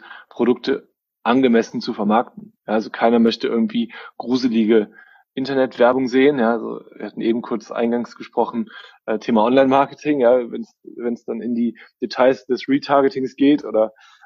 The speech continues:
äh, warum man gerade über ein Thema gesprochen hat und kurz darauf Instagram,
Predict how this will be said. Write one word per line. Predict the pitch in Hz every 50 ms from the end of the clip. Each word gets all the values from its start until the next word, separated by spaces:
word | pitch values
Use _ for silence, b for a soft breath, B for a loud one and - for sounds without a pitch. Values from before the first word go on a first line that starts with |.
| b b
äh, | 123
warum | 117 113 117 117 120 120 110 117 117 110 131 135
man | 143 139 127 117
gerade | 123 120 123 123 127 123 123 b b b b b -
über | - 110 120
ein | 120 117 113
Thema | 107 - 131 131 135 131
gesprochen | 117 - - - - 135 127 - 143
hat | 131 131 -
und | - 113 -
kurz | - 127 117 - -
darauf | - 120 110 113 120 113
Instagram, | 117 117 120 113 - - 123 123 123 120 120 117 -